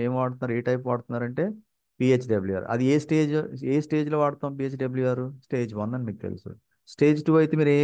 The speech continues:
ఏ రియాక్టర్ చూడాలి? మీరు ఫాస్ట్ బ్రేడర్ రియాక్టర్స్ అని చూడాలి. అలాగే పీహెచ్డబ్ల్యూఆర్లో ఏ ఫ్యూయల్ వాడతాము? న్యాచురల్ యురేనియం, అందులోంచి యూ టూ, యూ థర్టీ, యూ టూ థర్టీ ఫైవ్ వాడుకొని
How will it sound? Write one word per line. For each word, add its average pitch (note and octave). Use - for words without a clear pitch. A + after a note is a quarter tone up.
ఏ C3+
రియాక్టర్ C#3+
చూడాలి? C3
మీరు C3
ఫాస్ట్ B2
బ్రేడర్ A#2
రియాక్టర్స్ G#2+
అని G2
చూడాలి. F2+
అలాగే C3+
పీహెచ్డబ్ల్యూఆర్లో D3+
ఏ C3+
ఫ్యూయల్ D3
వాడతాము? C3
న్యాచురల్ A#2+
యురేనియం, G#2+
అందులోంచి B2
యూ A#2
టూ, A#2
యూ A2
థర్టీ, A#2
యూ B2+
టూ B2+
థర్టీ B2+
ఫైవ్ A#2
వాడుకొని A2